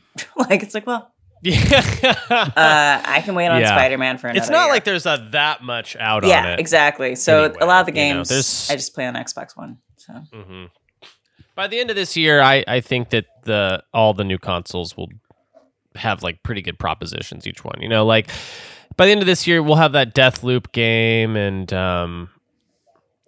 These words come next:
Speaker 2: and that'll, that'll stack up with, like,
Speaker 1: Mm-hmm.
Speaker 2: Ratchet and Demon's Soul. There's, like, a, there's, like, a, a lot of good stuff. There, there will be, by the end of this year, I think, a lot of good stuff. And then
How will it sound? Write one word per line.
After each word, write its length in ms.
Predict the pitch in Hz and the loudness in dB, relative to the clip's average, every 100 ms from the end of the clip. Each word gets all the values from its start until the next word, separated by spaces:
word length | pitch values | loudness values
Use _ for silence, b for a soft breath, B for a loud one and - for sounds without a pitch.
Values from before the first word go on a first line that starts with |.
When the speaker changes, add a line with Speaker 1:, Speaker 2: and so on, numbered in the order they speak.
| _ 123 | _ -6
Speaker 2:
and 140 | 113 | 0
that'll, 320 | 113 110 107 101 | 2 4 2 2
that'll 240 | 123 113 | 2 2
stack 360 | - 123 110 110 | 0 0 0 -2
up 120 | 104 | -2
with, 140 | 104 | -2
like, 120 | 101 | -4
Speaker 1:
Mm-hmm. 80 | - | -2
Speaker 2:
Ratchet 580 | 101 92 139 107 92 90 | -2 -2 -4 -4 -4 -6
and 180 | 87 90 | -10 -14
Demon's 400 | 92 87 85 - | -14 -12 -12 -10
Soul. 160 | 95 - | -8 -4
There's, 180 | 135 127 | -2 0
like, 100 | 110 | -2
a, 60 | |
there's, 180 | 104 117 | -2 -2
like, 140 | 107 | -2
a, 100 | 95 90 _ - | -2 -6 _ -8
a 100 | 107 | -2
lot 260 | 107 98 92 | 2 2 0
of 160 | 87 | -4
good 180 | 92 82 | -6 -6
stuff. 280 | - 90 87 | -6 -6 -4
There, 160 | - 214 | -2 0
there 200 | 202 226 | 2 2
will 140 | 214 185 | 2 4
be, 180 | 190 | 2
by 160 | 165 156 | 4 4
the 60 | 135 | 2
end 80 | |
of 80 | 123 | -2
this 180 | 107 - | -6 -8
year, 100 | 104 | -10
I 40 | |
think, 160 | 98 95 | -12 -16
a 40 | |
lot 220 | 92 87 90 | -18 -18 -20
of 60 | |
good 120 | 87 87 | -20 -20
stuff. 320 | - 90 - | -18 -16 -16
And 100 | 92 | -14
then 300 | 90 90 | -14 -14